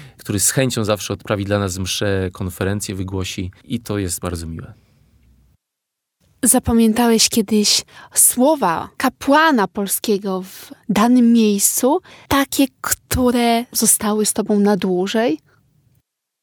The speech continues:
Speaker 1: Owszem, aczkolwiek to nie były słowa księdza, ale naszej pani przewodnik w Lisieux. Pani przewodnik bardzo religijna, wierząca. Tej jej bycie przewodniczką to miało charakter taki,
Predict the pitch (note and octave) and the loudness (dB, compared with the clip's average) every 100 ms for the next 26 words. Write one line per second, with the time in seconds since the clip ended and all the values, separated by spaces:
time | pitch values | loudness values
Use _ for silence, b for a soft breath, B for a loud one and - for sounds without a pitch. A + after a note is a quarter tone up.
0 | _ _ _ _ _ - B2 G#2+ - C#3+ | _ _ _ _ _ -4 -2 -2 -2 -2
1 | E3 D3+ - A#2 - B2 A#2+ - A#2 G#2+ | -2 -6 -8 -10 -6 -6 -4 -4 -4 -2
2 | A2 A2 - G#2+ G2 F#2 F#2 - - - | -4 -4 -4 -4 -2 -2 -4 -6 -6 -2
3 | A#2+ A#2+ G#2+ G#2 G2 F#2 F#2 F#2+ F#2 F#2 | 2 2 0 0 0 0 0 0 -2 -4
4 | - F#2+ G2 F#2+ - - F#2+ A2+ G2 G2 | -4 -4 -2 -2 0 -2 2 2 2 -2
5 | F#2+ - G2+ F#2+ F2 F#2 - - G2+ A#2 | -4 -6 -6 -4 -4 -2 0 0 0 0
6 | F#3+ - b A2+ A2 - G#2+ G#2+ G2+ G#2 | -4 -12 b -2 -2 -2 -2 -2 -2 -2
7 | F#2+ F2+ G2+ F#2+ G2 G#2 G2 F2+ F#2 G2 | -2 -2 -2 -2 -2 -2 -2 -2 0 0
8 | G2+ - G2 F2+ F2 F2+ - G2 G2+ G2+ | -2 -4 -2 -2 -2 -6 -8 -4 0 0
9 | G2 - - A2+ G#2+ - - G2 F#2+ G#2+ | -2 -10 -14 -10 -6 -6 -4 -2 -2 -2
10 | - F#2+ F#2+ F#2+ F2+ G#2 G2 F2+ G2 G2 | -4 -4 -2 -2 -2 -2 -2 -4 -8 -8
11 | F#2 G2 F#2 | -8 -10 -10